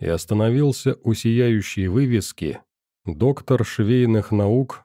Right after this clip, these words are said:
Голов Е Д». Из боковой двери цокольного этажа выскочил маленький седобородый человечек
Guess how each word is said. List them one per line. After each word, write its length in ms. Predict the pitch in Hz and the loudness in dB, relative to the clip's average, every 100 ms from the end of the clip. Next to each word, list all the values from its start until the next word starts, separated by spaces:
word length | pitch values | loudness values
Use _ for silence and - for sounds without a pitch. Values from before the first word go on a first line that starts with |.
| _ - | _ -10
Голов 720 | 92 87 120 131 127 - - _ | -6 0 2 4 2 0 -8 _
Е 280 | 101 98 117 | -2 0 0
Д». 460 | 98 107 92 69 - _ _ _ _ _ _ _ - | 0 0 0 -2 -12 _ _ _ _ _ _ _ -8
Из 160 | 85 85 | -6 -4
боковой 440 | 98 123 131 147 | -2 2 2 2
двери 340 | 110 139 135 | 2 2 2
цокольного 600 | 123 139 127 123 120 113 | 2 0 2 2 2 2
этажа 560 | 123 117 113 113 120 151 | 0 -2 0 0 2 0
выскочил 640 | 98 127 - 143 143 123 | 0 -2 -2 0 2 2
маленький 560 | 107 123 123 113 104 110 | 4 2 2 2 2 0
седобородый 680 | - 110 104 107 110 98 92 | 0 0 0 2 2 0 -2
человечек 800 | - 92 92 113 135 - - | -2 -2 0 0 -2 -4 -10